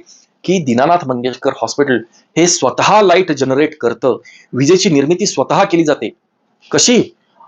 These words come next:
गॅसवर, गॅसची पाईपलाईन खालून गेलेली आहे आणि त्या गॅसचे जे चार्जेस होतात ते त्या कंपनीला दिले जातात. त्या गॅसवर मोठे मोठे जनरेटर्स फिरतात आणि त्या जनरेटरमधून वीज निर्मिती होते. ही नवीन इमारत झाली ना दोन हजार तेराला,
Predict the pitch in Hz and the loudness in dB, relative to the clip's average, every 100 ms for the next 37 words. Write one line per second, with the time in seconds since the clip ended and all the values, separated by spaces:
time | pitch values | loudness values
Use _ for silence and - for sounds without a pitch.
0 | _ _ - 135 107 151 170 - 123 - | _ _ -16 -6 -2 0 0 0 -2 -2
1 | _ _ _ 127 113 147 175 - 196 123 | _ _ _ -10 0 0 0 -2 -6 -6
2 | 110 - _ _ _ _ - 214 190 180 | -10 -14 _ _ _ _ 0 0 2 2
3 | 175 - _ - - 139 135 123 117 117 | 2 -2 _ -8 -2 -2 0 -2 0 0
4 | 113 160 160 131 156 - 160 147 170 127 | 0 0 0 0 0 -2 -2 -2 0 0
5 | 120 147 151 143 127 _ _ _ - 156 | 0 -2 -2 -2 -4 _ _ _ -2 2
6 | 156 - - 139 - 117 113 113 143 - | 0 -2 -6 -4 -2 -4 -2 0 -2 -4
7 | _ - 123 135 120 104 - 151 110 139 | _ -2 0 2 0 -2 0 -2 0 2
8 | 196 - 147 143 190 _ _ - 135 143 | 2 2 2 2 0 _ _ -4 -2 0
9 | 208 160 - 156 180 190 - _ 120 131 | 2 2 2 2 2 0 -8 _ -2 2
10 | 156 214 214 - - - 135 127 131 110 | 2 2 2 -2 -8 -4 -4 0 0 0
11 | - _ _ - 139 175 - 185 143 139 | -4 _ _ -2 -2 0 2 2 2 2
12 | 175 208 196 190 170 151 143 135 135 135 | 2 2 2 2 2 2 2 0 0 -2
13 | 123 156 135 139 175 151 151 120 113 180 | 0 0 2 2 4 2 0 0 -2 0
14 | 139 117 113 113 - 117 113 | 0 0 0 -2 0 2 2